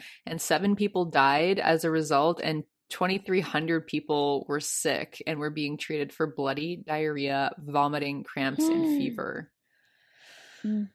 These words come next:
Speaker 1: Yeah. Like, totally disgusting. Um, and they, they were, like, a quite small country town. Um,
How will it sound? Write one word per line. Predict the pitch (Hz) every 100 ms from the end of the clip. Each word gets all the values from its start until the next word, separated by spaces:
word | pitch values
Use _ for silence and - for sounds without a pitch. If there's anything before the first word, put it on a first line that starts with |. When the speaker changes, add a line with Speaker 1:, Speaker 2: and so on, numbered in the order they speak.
| _ _
Speaker 1:
Yeah. | - 196 170 - - - - - - - -
Like, | - 175 156
totally | - - 196 175 170
disgusting. | 170 165 - 160 - 170 165 160 160 151 -
Um, | 170 165 160
and | 160
they, | 165 175 -
they | 185
were, | 185 180 165
like, | 143
a | 165
quite | - - 160 147 -
small | - - 165 147 147 143 143 139 - - -
country | 165 151 151
town. | - - - - - 180 - -
Um, | 160 147 147 147 170